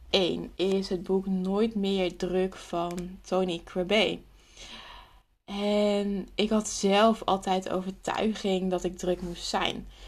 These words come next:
Dus continu dingen doen, mijn agenda vol plannen en ook op elk moment van de dag aanwezig zijn. Maar ja,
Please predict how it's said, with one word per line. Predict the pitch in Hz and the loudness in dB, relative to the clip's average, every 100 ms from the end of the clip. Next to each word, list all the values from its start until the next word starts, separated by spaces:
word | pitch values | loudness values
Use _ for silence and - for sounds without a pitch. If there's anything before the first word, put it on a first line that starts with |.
| - - - | -18 -20 -10
Dus | 170 175 - | -8 -8 -8
continu | - 180 - 190 | -4 -4 -2 0
dingen | 170 180 185 | 0 0 2
doen, | 202 196 196 202 185 | 4 6 6 4 2
mijn | 170 | -2
agenda | 180 - 208 202 190 | -4 -4 -4 0 -2
vol | - 196 190 | 0 -2 0
plannen | 196 180 180 175 175 175 - | 0 0 0 -2 0 -2 -2
en | 175 175 175 - | -4 -2 -4 -4
ook | 180 185 | -2 -2
op | 180 - | -4 -8
elk | - 175 214 | 0 4 4
moment | 220 185 185 | 4 0 -2
van | - 190 | -4 -4
de | |
dag | 175 - - | -2 -2 -2
aanwezig | - 190 175 220 269 220 | -4 -2 -2 -2 -4 -6
zijn. | - - 214 - - - - - - - - - - - | -6 -8 -10 -16 -20 -20 -20 -18 -18 -18 -20 -20 -20 -12
Maar | 175 | -4
ja, | 180 202 175 | 2 4 2